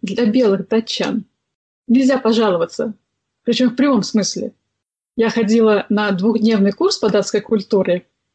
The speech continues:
и главная идея, которую нам там вбивали, это "сиди и не высовывайся". Главное в датской буржуазной культуре — это конформизм.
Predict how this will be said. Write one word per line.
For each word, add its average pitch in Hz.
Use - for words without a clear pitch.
и 214
главная 196
идея, 247
которую 220
нам 190
там 190
вбивали, 180
это 202
"сиди 196
и -
не 214
высовывайся". 190
Главное 208
в 175
датской 208
буржуазной 196
культуре — 226
это 214
конформизм. 202